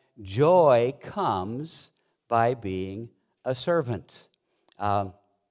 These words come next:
people want joy, don't they? But they just don't know where to find it. And they look for it in, uh, some obvious places, and we might say, "Well, that, that sounds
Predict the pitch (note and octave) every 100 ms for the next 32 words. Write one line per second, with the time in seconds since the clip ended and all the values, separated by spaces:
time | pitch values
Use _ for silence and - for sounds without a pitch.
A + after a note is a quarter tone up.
0 | _ _ _ _ _ _ _ _ _ _
1 | _ _ C#3+ D#3+ A#2 A2 A#2+ G2 F#2+ F2
2 | E2 F#2 G2 A2 B2+ - _ _ _ _
3 | _ - A2 A2+ G#2+ D#3 E3 F3 E3 A#2
4 | F#2 F#2 A2 D3 D#3+ D#3+ A2+ - _ _
5 | _ _ _ _ _ _ _ C#3+ D3 C#3+
6 | C3 F3+ - - C3+ C3+ D#3 - C3+ C3
7 | B2+ B2+ B2 _ _ _ _ _ _ -
8 | A#2+ A2+ - E3 D#3+ D#3+ C#3 - _ _
9 | _ _ A2+ C3 E3 C#3+ G#2+ - A2 F#2+
10 | - C#3+ F#3 C#3+ A2 G2+ G2+ G2 - B2
11 | F3 G3 G#2 G2+ - - G2 - A#2+ G#2
12 | G2+ G2+ -